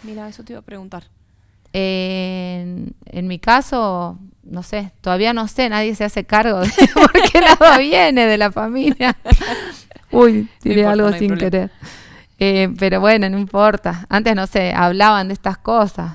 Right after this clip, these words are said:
Speaker 1: Claro.
Speaker 2: digamos.
Speaker 1: Sí,
Speaker 2: Lo
Speaker 1: es
Speaker 2: bueno
Speaker 1: verdad.
Speaker 2: es que ahora
Speaker 1: Se
Speaker 2: uno
Speaker 1: habla
Speaker 2: sí
Speaker 1: del tema.
Speaker 2: pueda y que, mm, no tener vergüenza ni miedo. Hay,
Speaker 1: Bien.
Speaker 2: así como hay papás que a,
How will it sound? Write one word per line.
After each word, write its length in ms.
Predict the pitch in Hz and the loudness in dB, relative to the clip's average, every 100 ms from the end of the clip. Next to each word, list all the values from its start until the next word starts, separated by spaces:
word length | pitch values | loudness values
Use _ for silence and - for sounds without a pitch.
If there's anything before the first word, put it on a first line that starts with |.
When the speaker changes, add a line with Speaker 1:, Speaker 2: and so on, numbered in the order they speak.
| - | -12
Speaker 1:
Claro. 160 | - 175 | -6 -2
Speaker 2:
digamos. 320 | 190 196 175 _ _ - | 0 -2 -6 _ _ -20
Speaker 1:
Sí, 220 | - 160 175 | -16 -10 -4
Speaker 2:
Lo 100 | 180 | -2
Speaker 1:
es 60 | |
Speaker 2:
bueno 200 | 214 269 | 0 0
Speaker 1:
verdad. 80 | 277 | 0
Speaker 2:
es 40 | |
que 80 | 202 | 0
ahora 420 | 190 208 214 196 175 | 2 2 0 -4 -8
Speaker 1:
Se 120 | 185 | -4
Speaker 2:
uno 80 | 180 | -2
Speaker 1:
habla 140 | 202 | -2
Speaker 2:
sí 60 | 185 | -4
Speaker 1:
del 100 | 175 | -4
tema. 100 | 226 | -2
Speaker 2:
pueda 480 | 233 240 240 262 339 - | 0 0 2 0 -2 -8
y 140 | 196 | -10
que, 580 | - 185 170 175 175 170 | -8 -4 -4 -4 -6 -8
mm, 680 | 175 170 165 - - - - | -8 -8 -8 -10 -12 -14 -6
no 140 | 240 | -4
tener 260 | 240 208 208 | -4 -4 -4
vergüenza 460 | 202 180 190 196 185 | -4 -6 -8 -8 -10
ni 100 | 170 | -8
miedo. 520 | 170 196 180 170 165 _ _ _ _ _ - | -8 -8 -8 -12 -16 _ _ _ _ _ -4
Hay, 280 | 196 202 185 | -2 -2 -2
Speaker 1:
Bien. 60 | 185 | -4
Speaker 2:
así 180 | 208 | -2
como 160 | 214 202 | -4 -2
hay 140 | 202 | -4
papás 420 | 196 185 175 208 - | -4 -4 0 -2 -2
que 140 | 190 | -6
a, 160 | 175 | -6